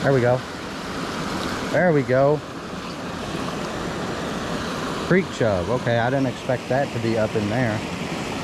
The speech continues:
So the last time I was here, I didn't really get to fish that upper part up there 'cause it ended up raining as I was working my way back towards it.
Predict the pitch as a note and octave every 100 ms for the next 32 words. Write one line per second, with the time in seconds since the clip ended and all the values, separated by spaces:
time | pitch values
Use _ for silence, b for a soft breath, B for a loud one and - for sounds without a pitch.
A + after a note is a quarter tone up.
0 | - - - - - - D3+ C3+ D3 A#3
1 | - F3+ D#3+ D3 D3 D#3+ C#3+ D3+ D3 -
2 | - A#2+ C#3+ F3+ F#3+ E3+ - - - F#3
3 | - B2+ A2+ A#2+ D3 - G#2+ G2+ F#2+ G#2+
4 | G2+ G#2+ B2 - - - - - - A#2
5 | A2 B2 A#2 G#2 A2 A#2+ A#2+ G#2+ A2 -
6 | - - G#2 G#2 G2+ G2+ A2 G#2+ G2+ G#2
7 | G2+ G2+ - B2 A#2+ G#2+